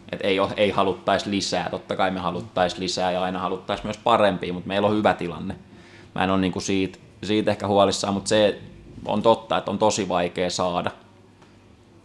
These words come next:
valmentajia. Öö, siihen on pari ehkä syytä,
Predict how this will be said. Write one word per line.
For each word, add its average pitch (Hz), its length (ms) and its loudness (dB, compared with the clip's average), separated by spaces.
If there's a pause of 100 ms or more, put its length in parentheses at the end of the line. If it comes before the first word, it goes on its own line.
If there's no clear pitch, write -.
(120)
valmentajia. 87 760 2 (600)
Öö, 98 420 -2 (320)
siihen 101 180 -6
on 90 80 -6
pari 98 320 4
ehkä 92 200 0
syytä, 92 500 -2